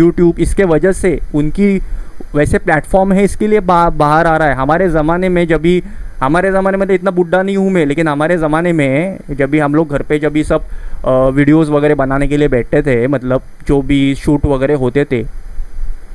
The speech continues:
तो ऐसे platform नहीं थे। तभी recorder बहुत महंगे आते थे और तभी इतना नहीं था कि बाबा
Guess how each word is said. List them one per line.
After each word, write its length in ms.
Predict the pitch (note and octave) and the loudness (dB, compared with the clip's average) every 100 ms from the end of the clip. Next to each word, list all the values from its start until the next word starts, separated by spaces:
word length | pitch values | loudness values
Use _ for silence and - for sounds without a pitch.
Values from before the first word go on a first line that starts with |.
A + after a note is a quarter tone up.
| - E3+ | -4 0
तो 100 | D#3 | 0
ऐसे 140 | D#3+ | 0
platform 380 | D#3+ D3 E3 D#3+ | -2 0 0 0
नहीं 220 | D#3+ G3+ | 0 0
थे। 240 | A#3+ G3+ C3+ - - - - - - - - - - - - | 0 0 -2 -10 -16 -8 -8 -8 -12 -8 -4 -2 -2 -2 -2
तभी 200 | C#3+ D#3 | 2 2
recorder 440 | D#3+ D3+ D#3 D#3 D#3 | 2 4 4 2 0
बहुत 280 | C#3 F3 | 0 0
महंगे 300 | F3+ D3 C#3+ | 0 2 2
आते 220 | F#3 F3+ F3 | 2 2 0
थे 220 | D3+ A2 - - - - - - - - - - - - - - - - - - - - - - - - - - - - | -2 -4 -10 -12 -10 -6 -6 -6 -10 -8 -8 -8 -16 -20 -20 -14 -12 -10 -10 -10 -12 -16 -20 -6 -4 -4 -6 -6 -6 -2
और 100 | C#3+ | -2
तभी 320 | E3 D#3 F3+ | 0 0 0
इतना 540 | F3+ F#3+ F3+ F#3 G3 F3+ | 0 0 0 0 0 0
नहीं 280 | E3 F#3+ | 0 0
था 300 | G3+ G3 F#3 | 0 0 0
कि 120 | D#3+ F3 | -2 -2
बाबा 480 | E3+ E3+ F3 F3 | 0 0 0 0